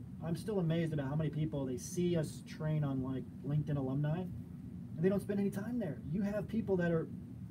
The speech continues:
I mean, thousands and thousands of people at most institute and universities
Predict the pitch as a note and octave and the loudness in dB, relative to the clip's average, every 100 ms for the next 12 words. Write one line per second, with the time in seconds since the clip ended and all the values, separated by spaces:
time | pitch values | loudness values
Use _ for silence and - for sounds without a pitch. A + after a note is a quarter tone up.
0 | - - - - - - D#3 - F3+ G3+ | -8 -8 -8 -8 -8 -2 -2 -2 -2 2
1 | F#3+ E3+ D#3+ E3 F3 E3 D3 D#3+ F3 C#3+ | 4 4 4 2 2 2 0 2 0 0
2 | B2+ C#3 - D3 - - D3 C#3 C3+ B2 | -2 -2 -2 -4 -4 -4 -4 0 -2 -2
3 | D#3 - B2 A#2 | -4 -4 -6 -6